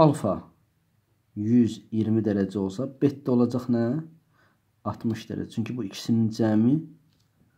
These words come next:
Yüz səksən dərəcə edir. Bizə deyir, toxunalar arasındakı böyük bucaq. Böyük bucaq yüz iyirmi dərəcə. Deməli, bizim cavabımız oldu nə? Yüz iyirmi dərəcə.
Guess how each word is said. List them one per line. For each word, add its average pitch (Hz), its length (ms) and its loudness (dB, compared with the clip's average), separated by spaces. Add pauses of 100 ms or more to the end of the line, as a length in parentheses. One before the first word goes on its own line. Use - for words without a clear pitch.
(520)
Yüz 120 240 -10
səksən 107 380 -6
dərəcə 90 320 -12
edir. - 220 -20 (1000)
Bizə 165 160 6
deyir, 190 140 6
toxunalar 175 440 4
arasındakı 165 460 2
böyük 127 280 6
bucaq. 98 280 -10
Böyük 165 280 8
bucaq 160 240 2
yüz 127 200 -2
iyirmi 107 240 -2
dərəcə. 95 360 -10
Deməli, 123 260 2
bizim 131 220 -4
cavabımız 117 400 0
oldu 113 240 -4
nə? 107 160 -4 (2000)
Yüz 117 200 -2
iyirmi 110 280 -2
dərəcə. 92 420 -10